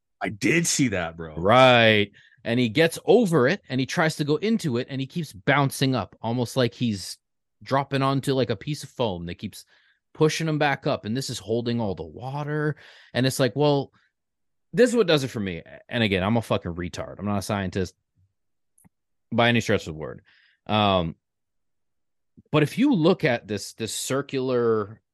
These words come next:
Speaker 2: model, this, this, this shit that I stare at all the time and have no, this doesn't make sense to me. I'm like, "So how, how many metric fucking fuck tons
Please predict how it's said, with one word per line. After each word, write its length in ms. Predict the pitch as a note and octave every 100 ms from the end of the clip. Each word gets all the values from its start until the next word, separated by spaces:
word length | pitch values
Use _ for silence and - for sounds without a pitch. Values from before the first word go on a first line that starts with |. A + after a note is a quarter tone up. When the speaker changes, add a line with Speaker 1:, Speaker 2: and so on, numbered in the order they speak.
| _ _
Speaker 2:
model, 640 | A#2 A2 A2 F#2+ F2 D2+ - _ _ _ _ _ _
this, 400 | A#2 A2+ - - -
this, 400 | A#2 A2+ - - - _
this 340 | C#3+ C#3 - -
shit 400 | - C3 F#2+ -
that 80 | G#2
I 80 |
stare 360 | G#2 - C#3 B2
at 160 | G#2 -
all 200 | B2+ C3+
the 80 |
time 480 | - B2+ A2 F2+ E2+ - - - - -
and 160 | B2
have 300 | B2 B2 A2
no, 580 | B2 C#3+ D3+ D3+ C#3+ C3+ -
this 260 | C#3 F#3
doesn't 320 | - F#3 E3+
make 180 | D#3+ D3+
sense 260 | - A3+ -
to 80 | C#3
me. 220 | B2+ A#2 - - _
I'm 80 | D3
like, 100 | D#3
"So 140 | F3
how, 440 | C#3+ E3 G#3 A3 -
how 260 | - - A#3
many 260 | A#3+ A3 E3
metric 640 | B2 C3+ C#3+ - D#3 B2+
fucking 540 | - E3 D3 D#3 C3
fuck 360 | - - C#3 -
tons 440 | - A#2 G2 F#2